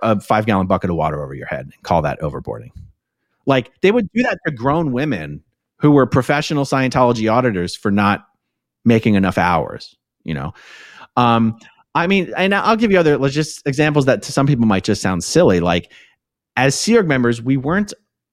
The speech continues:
th-, there's certain, you know, m-, my job that I had was overseeing the course rooms and overseeing where the professional auditing was delivered. Well, the course rooms would have a fifteen-minute break from, like, three thirty to three forty-five. Well,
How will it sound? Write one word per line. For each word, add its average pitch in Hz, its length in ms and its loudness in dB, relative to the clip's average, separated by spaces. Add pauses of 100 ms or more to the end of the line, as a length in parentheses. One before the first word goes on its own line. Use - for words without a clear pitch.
(200)
th-, 135 180 -2
there's 147 200 2
certain, 151 320 0
you 147 100 4
know, 139 60 4
m-, 123 420 -2
my 147 180 2
job 135 260 0
that 113 100 0
I 107 80 0
had 107 160 -2
was 101 140 -4
overseeing 104 460 -4
the 92 80 -6
course 107 300 0
rooms 139 280 0
and 104 180 -2
overseeing 101 500 0
where 90 100 2
the 90 80 2
professional 95 500 0
auditing 85 340 0
was 73 120 -4
delivered. 69 400 -10 (280)
Well, 175 100 4
the 185 80 4
course 240 320 2
rooms 175 240 -2
would 160 100 4
have 156 140 0
a 147 60 0
fifteen-minute 139 540 2
break 104 380 0
from, 110 220 -4
like, 95 260 -6 (160)
three 156 240 4
thirty 131 280 4
to 107 100 0
three 117 160 0
forty-five. 78 500 -4 (380)
Well, 151 280 2